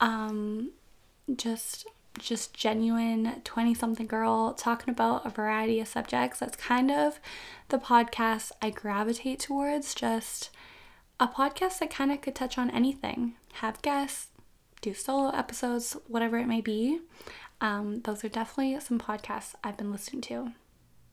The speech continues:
But okay, let's talk about some products or just general things I've been,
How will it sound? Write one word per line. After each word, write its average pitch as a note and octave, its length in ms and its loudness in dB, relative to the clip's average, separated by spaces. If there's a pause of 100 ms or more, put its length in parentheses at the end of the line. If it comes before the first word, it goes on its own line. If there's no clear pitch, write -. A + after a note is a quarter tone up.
(200)
But - 200 -4
okay, A#3 280 0
let's A#3+ 260 -2
talk C#4 240 -2
about C#4 360 4 (480)
some A3+ 640 0
products D4 720 2 (100)
or A3+ 180 2
just A#3 340 -4
general A3+ 880 0 (480)
things B3+ 680 4 (140)
I've B3+ 240 2
been, C4+ 580 0